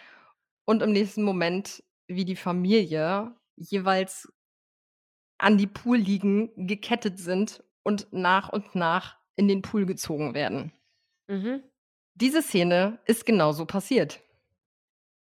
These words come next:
Speaker 2: Wie jetzt?
Speaker 1: Die Leute waren wirklich festgekettet, also die Schauspieler, an die Poolliegen und mussten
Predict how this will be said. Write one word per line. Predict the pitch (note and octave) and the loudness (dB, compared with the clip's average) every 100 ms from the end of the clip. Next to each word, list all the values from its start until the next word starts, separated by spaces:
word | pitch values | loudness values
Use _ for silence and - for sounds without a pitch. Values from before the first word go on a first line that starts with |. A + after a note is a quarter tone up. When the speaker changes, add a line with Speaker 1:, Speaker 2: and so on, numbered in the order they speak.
| _ _ _ - | _ _ _ -14
Speaker 2:
Wie | F#3+ F#3+ | -8 -4
jetzt? | F#3 F3+ F3 - - _ _ _ _ _ _ _ _ _ | 0 0 -2 -12 -20 _ _ _ _ _ _ _ _ _
Speaker 1:
Die | G#3+ | 0
Leute | F#3+ F#3 G#3+ C#4 C#4 G3 | 4 6 6 4 2 4
waren | F#3+ F#3+ G#3 F3 | 6 8 6 6
wirklich | A3+ C4 D4 - - _ | 2 2 0 0 -16 _
festgekettet, | - - - - G3+ F3+ E3+ A3+ - | 0 0 0 -4 -6 -4 0 -2 0
also | F#3+ F#3 | -2 -2
die | F#3 | -2
Schauspieler, | F#3+ G3 - E3 F3+ G3+ | 2 2 2 -2 0 2
an | G3+ | 2
die | F#3+ | 2
Poolliegen | - A3+ G3 F3 F#3 G3+ G#3+ | 0 0 2 0 0 0 -2
und | - G3+ G3+ | -2 0 2
mussten | G3+ A#3 - - A3+ A3+ A3+ | 2 0 -4 0 2 2 0